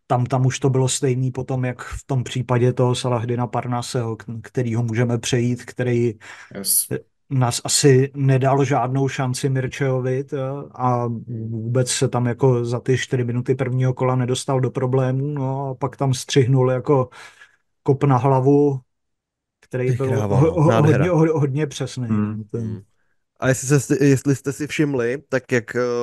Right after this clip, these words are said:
Speaker 3: já myslím, že Pavel to přidával hodně do článku, když Mirča zápasil s Brichtou, <clears throat> tak byla jedna z fotek, kdy Leo dává, dává kopačku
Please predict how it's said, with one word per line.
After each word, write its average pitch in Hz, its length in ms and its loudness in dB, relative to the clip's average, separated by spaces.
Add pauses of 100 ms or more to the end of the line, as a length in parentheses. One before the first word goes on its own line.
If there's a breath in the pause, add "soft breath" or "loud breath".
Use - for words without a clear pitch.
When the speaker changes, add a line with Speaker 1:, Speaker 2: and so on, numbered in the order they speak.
(260)
Speaker 3:
já 117 100 0
myslím, 123 220 -8
že 127 100 -2
Pavel 120 280 -2
to 123 100 -6
přidával 123 400 0
hodně 120 220 0
do 117 100 6
článku, 120 420 0
když 127 280 -6
Mirča 120 340 -2
zápasil 123 460 -2
s - 20 -6
Brichtou, 120 560 0 (380 soft breath)
<clears throat> 247 440 4
tak 131 140 2
byla 131 200 0
jedna 127 220 4
z - 80 -8
fotek, 135 380 0 (100)
kdy 135 320 2
Leo 127 220 2
dává, 123 640 -2
dává 123 280 -2
kopačku 135 680 -6